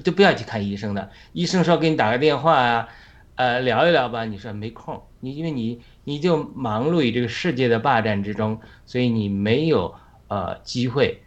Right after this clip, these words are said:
与神交通，这个就远离神了。所以他这是，但这是一个非常吊诡的事情，就是说，个人的生命中，他的确如此，就是困难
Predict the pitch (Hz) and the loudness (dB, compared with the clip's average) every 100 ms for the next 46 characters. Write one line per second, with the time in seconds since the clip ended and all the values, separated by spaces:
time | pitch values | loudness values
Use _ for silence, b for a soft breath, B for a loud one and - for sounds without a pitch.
0 | - 113 101 98 101 104 104 104 107 113 | -10 -6 -2 0 0 2 2 2 0 -2
1 | - - 123 120 117 120 - 85 113 131 | -6 -6 0 2 4 4 2 -2 -2 -2
2 | - - 92 - b b - - 175 - | -4 -6 -6 -8 b b -6 0 0 2
3 | 180 180 196 131 B B B - 185 180 | 0 4 4 4 B B B 2 2 4
4 | 180 180 165 151 151 156 185 165 147 156 | 2 4 4 6 4 2 0 0 -2 -2
5 | - 214 170 117 90 101 107 117 98 92 | 4 6 6 2 -6 -8 -10 -10 -12 -12
6 | 117 123 127 120 B B B B - - | -10 -4 -4 -4 B B B B -20 -20
7 | - 208 247 214 143 139 - 175 180 175 | -6 4 8 8 6 -2 -4 -4 -2 -2
8 | 131 123 127 139 - - 117 - 123 135 | -2 -2 -4 -6 -16 -18 -16 -10 -8 -4
9 | 151 110 104 120 95 90 120 117 117 B | -4 -4 -8 -10 -14 -12 -6 -4 -4 B
10 | B - - - - 202 131 90 - | B -20 -14 -8 0 2 2 0 -6